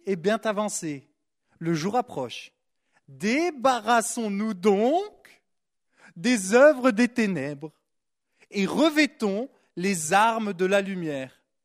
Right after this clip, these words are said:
Conduisons-nous honnêtement, comme en plein jour, sans orgie, ni ivrognerie, sans immoralité, ni débauche, sans dispute, ni jalousie.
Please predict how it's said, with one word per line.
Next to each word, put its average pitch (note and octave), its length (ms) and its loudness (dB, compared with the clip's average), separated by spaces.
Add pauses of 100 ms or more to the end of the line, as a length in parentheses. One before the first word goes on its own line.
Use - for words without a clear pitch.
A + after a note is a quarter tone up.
(600)
Conduisons-nous C4+ 1000 0 (400)
honnêtement, C4+ 880 0 (460)
comme A3+ 220 -2
en A3+ 80 0
plein B3 200 -2
jour, A3 480 -4 (320)
sans B3+ 380 0
orgie, A#3+ 480 0 (380)
ni A3+ 240 -8
ivrognerie, A#3 800 -2 (260)
sans G3+ 340 -8
immoralité, A#3 920 -2 (260)
ni F#3 200 -4
débauche, F#3 600 -4 (160)
sans - 300 -4
dispute, B3+ 680 -6 (160)
ni F3+ 140 -8
jalousie. E3+ 580 -8